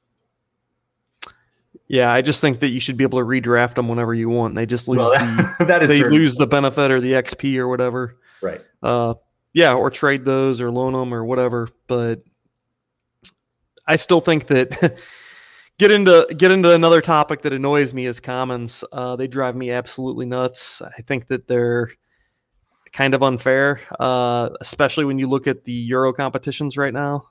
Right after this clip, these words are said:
Speaker 1: Uh,
Speaker 2: Oh.
Speaker 1: Sean over there has got an Mbappe common, uh, that would be pretty nice to have right about now.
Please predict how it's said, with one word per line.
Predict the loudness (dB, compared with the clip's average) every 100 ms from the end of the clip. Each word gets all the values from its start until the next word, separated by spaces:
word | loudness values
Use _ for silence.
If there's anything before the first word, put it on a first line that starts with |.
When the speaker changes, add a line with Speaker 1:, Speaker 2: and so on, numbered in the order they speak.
| -8
Speaker 1:
Uh, | -4 -2 -4 -6 -12
Speaker 2:
Oh. | -16 -16 -20 -20 _ _
Speaker 1:
Sean | -10 -2 2 4 4
over | 4 6
there | 6 4
has | 2
got | 0 0
an | 0
Mbappe | -4 -4 -2 -2 -2 -4 -4 -6
common, | -8 -10 -8 -8 -10 -12 -16 -6
uh, | -2 0 0 -2 -4
that | -4 -4
would | -4
be | -4 -4 -6
pretty | -8 -6
nice | -4 -4 -4
to | -6
have | -4 -2 -2
right | -2 -4
about | -4 -6 -4
now. | -2 -2